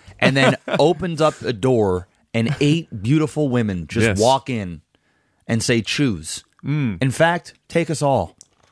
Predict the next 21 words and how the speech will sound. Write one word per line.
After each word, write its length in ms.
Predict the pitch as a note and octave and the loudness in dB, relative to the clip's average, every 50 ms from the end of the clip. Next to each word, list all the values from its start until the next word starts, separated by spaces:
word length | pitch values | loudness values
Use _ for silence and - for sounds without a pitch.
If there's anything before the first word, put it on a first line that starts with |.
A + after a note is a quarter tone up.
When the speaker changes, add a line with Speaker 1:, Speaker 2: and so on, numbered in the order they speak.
| _ _ _ _ _ | _ _ _ _ _
Speaker 1:
at 60 | _ | _
the 40 | - | -4
same 300 | - - C3+ C3 B2+ B2 | -2 0 2 2 2 0
time. 340 | - A#2+ A2+ F#2+ D#2+ C#2 - _ _ _ _ _ _ _ - - | -2 -2 -2 -2 -2 -4 -8 _ _ _ _ _ _ _ -20 -10
Speaker 2:
Uh, 220 | - F#2+ G2+ G#2 G2+ | -6 -4 -2 -2 -2
it's 100 | G2+ - | -2 0
Speaker 1:
You 60 | C#3 D#3 | 4 4
Speaker 2:
probably 120 | E3 F3 | 6 6
Speaker 1:
don't 80 | - - | 6 4
Speaker 2:
not 40 | C3+ | 4
gonna 40 | C3+ | 4
Speaker 1:
say, 140 | - C#3+ C3 | 4 4 2
Speaker 2:
be 100 | C3 C3 | 4 2
necessary, 560 | C3 C3+ B2+ - A2 G2+ - A2 G#2 G2+ G2+ | 2 0 0 -2 -4 -4 -2 -2 0 2 2
Speaker 1:
you 60 | C#3 | 2
Speaker 2:
but 80 | C3 G2+ | 4 4
Speaker 1:
don't 200 | D#3+ E3 F#3 F3 | 4 2 2 -2
say 280 | - - F3 E3+ E3+ | -4 -4 -2 -2 -2
no 180 | D#3+ D3 D#3 G3 | 0 -2 -2 -2
to 160 | A3 G3 G#2 | -2 -4 -6
it. 160 | G2 - - | -8 -10 -16